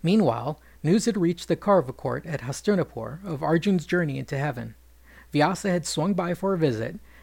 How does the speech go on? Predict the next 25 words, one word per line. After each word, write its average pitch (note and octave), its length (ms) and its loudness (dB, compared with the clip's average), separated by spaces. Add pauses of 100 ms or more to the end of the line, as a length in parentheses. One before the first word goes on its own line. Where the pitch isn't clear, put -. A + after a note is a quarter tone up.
and C#3 120 -4
let C#3 160 4
it F3+ 100 0
drop D#3 340 -4
that C3 140 -2
Arjun D3 380 0
was C3 160 -6
with D3 180 -2
Indra F#3 360 -2
acquiring C#3+ 560 -2
W C3 340 -2
M B2 120 -6
D. B2 260 -8 (880)
Once F3+ 200 0
Vyasa F3 380 2
had F3+ 160 0
gone, A#2 380 0 (180)
Dhritarashtra F3 560 2
turned F3 220 0
to F#3 60 2
his E3+ 100 -2
confidant, B2+ 600 -4
the C3+ 60 -6
charioteer D#3+ 520 0
Sanjay. B2+ 560 -4